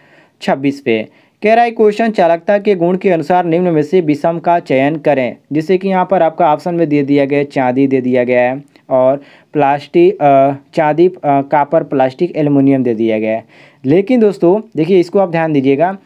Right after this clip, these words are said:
जिस पदार्थ में प्रतिरोध का जो मान होता है कम होता है उसे हम क्या कहते हैं, चालक अर्थात, अ, यहाँ पर, अ, चालक कहते हैं। जैसे कि आपका एल, क-, कॉपर एजी हो गया। और जिस पदार्थ में प्रतिरोध का मान होता है बहुत ही उच्च होता है उसे हम क्या कहते हैं,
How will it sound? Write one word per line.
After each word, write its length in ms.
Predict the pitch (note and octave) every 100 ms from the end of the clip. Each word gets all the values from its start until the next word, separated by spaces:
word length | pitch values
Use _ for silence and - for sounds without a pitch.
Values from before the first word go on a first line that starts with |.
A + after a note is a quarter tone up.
| _ C#3
जिस 200 | G3+ G#3
पदार्थ 420 | G3+ F3+ G3+ G3+
में 100 | G#3+
प्रतिरोध 460 | F#3+ D#3 F3 F#3+ -
का 120 | G3
जो 140 | F#3+
मान 280 | D#3 E3 F#3+
होता 180 | D3+ F3
है 60 |
कम 260 | F#3+ G3+ C4+
होता 280 | G3+ C#3+ D#3
है 100 | F#3
उसे 240 | F#3+ G#3+
हम 100 | G3
क्या 180 | G3+ G3
कहते 280 | G3 G3 B3
हैं, 80 | C#4
चालक 420 | G3 D#3 C#3 D3
अर्थात, 400 | D#3 F3+ G#3 A3
अ, 380 | D3+ D3 D3 D3+ - - _ _ -
यहाँ 260 | D#3+ D#3+ E3+
पर, 220 | G#3+ G#3 D#3+
अ, 120 | D3
चालक 380 | C#3+ E3 E3+ E3
कहते 300 | A#2+ G#2+ A2+
हैं। 280 | A2+ B2 - - _
जैसे 240 | C#3 D3 F3+
कि 120 | F#3
आपका 340 | E3 D#3+ F#3 E3+
एल, 340 | D3+ D3+ D#3+ D#3
क-, 220 | D3 C#3+ C#3+
कॉपर 400 | C#3 C#3+ D#3 -
एजी 240 | D3+ C3+
हो 180 | D#3 B2+
गया। 280 | A#2+ D#3 G#3 - _
और 160 | C#3+ D3
जिस 180 | A3 A3
पदार्थ 360 | F#3 E3+ E3+ G#3
में 100 | G3
प्रतिरोध 460 | E3 D3 E3+ G#3
का 100 | E3+
मान 240 | D3 D#3 D3
होता 180 | C3
है 100 | F3
बहुत 400 | F3+ B2+ D3 B3
ही 80 | C4
उच्च 300 | F3+ A3 A3
होता 180 | C#3 D#3
है 80 | F3
उसे 240 | F3 F#3+
हम 60 | F3+
क्या 200 | F#3 F3+
कहते 260 | F3+ F3
हैं, 140 | A3+